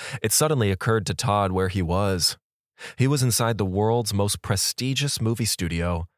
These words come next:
and the guy interviewing him was indeed the world's biggest movie star,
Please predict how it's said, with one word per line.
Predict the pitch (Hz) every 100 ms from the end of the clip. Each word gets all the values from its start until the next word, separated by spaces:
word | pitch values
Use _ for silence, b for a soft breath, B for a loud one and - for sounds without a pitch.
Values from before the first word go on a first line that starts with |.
| _ -
and | 101
the | 95
guy | 113 113 120
interviewing | 104 104 113 123 131
him | 135 147 143 139 _
was | 104 120 110
indeed | 117 113 123 92 78 95 - 92
the | 101
world's | 95 110 107 92
biggest | 82 - 120 131 - -
movie | 107 107 98
star, | - - 60 - 95